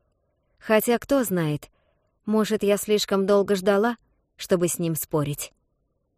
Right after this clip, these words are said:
В любом случае, не хотелось заставлять его ждать весь день, поэтому я покорно привела в порядок свой стол, выключила компьютер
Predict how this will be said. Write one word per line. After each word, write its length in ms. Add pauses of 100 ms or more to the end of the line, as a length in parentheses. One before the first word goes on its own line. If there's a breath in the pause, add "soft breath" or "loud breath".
(600)
В 100
любом 320
случае, 500
не 120
хотелось 520
заставлять 560
его 200
ждать 280
весь 220
день, 320 (640)
поэтому 420
я 160
покорно 480
привела 380
в 60
порядок 420
свой 240
стол, 340 (580)
выключила 640
компьютер 600